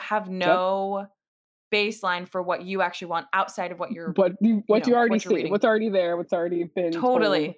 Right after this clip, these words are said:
Speaker 2: Yes.
Speaker 1: Right before the pandemic happened, I had this experience at SoulCycle, which I recognize by
Speaker 2: <laughs>
Speaker 1: saying that puts me in a certain box of, like, type of human, and that's fine.
Speaker 2: No
Speaker 1: <laughs> I'm
Speaker 2: judgment
Speaker 1: like,
Speaker 2: zone. <laughs> No judgment zone.
Speaker 1: That's okay. You can judge me.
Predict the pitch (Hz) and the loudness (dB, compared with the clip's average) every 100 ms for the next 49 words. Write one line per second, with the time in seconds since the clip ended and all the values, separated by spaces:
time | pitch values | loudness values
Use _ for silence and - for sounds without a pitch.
0 | _ _ - - - _ - 214 226 247 | _ _ -8 -8 -10 _ -16 -2 0 0
1 | 262 311 302 311 302 320 294 208 202 208 | -4 -10 -6 -6 -4 -6 -2 -2 -4 -6
2 | 175 190 196 175 175 190 190 - 180 175 | -6 -6 -6 -6 -8 -14 -18 -16 -14 -14
3 | - - 156 - 165 190 185 165 170 165 | -14 -14 -14 -6 -6 -4 -4 -4 -4 -4
4 | 156 170 175 175 170 165 247 214 156 165 | -4 -6 -6 -6 2 2 2 -2 -4 -6
5 | 165 - 165 190 190 175 190 180 220 269 | -6 -6 -8 -6 -6 -4 -6 -4 -2 0
6 | 285 - 202 165 - 175 175 170 262 269 | -2 -8 -6 -6 -2 0 0 0 -4 -4
7 | 262 226 160 175 - - 277 269 262 262 | -2 -4 -4 -6 -4 -2 0 0 0 2
8 | 185 185 185 160 170 156 170 175 170 202 | 2 4 2 0 -2 -2 0 0 0 2
9 | 214 220 - 170 151 165 - 220 226 240 | 4 2 0 -4 -4 -4 0 0 4 2
10 | 190 202 330 339 330 - 285 | 2 -2 -4 0 -2 0 -2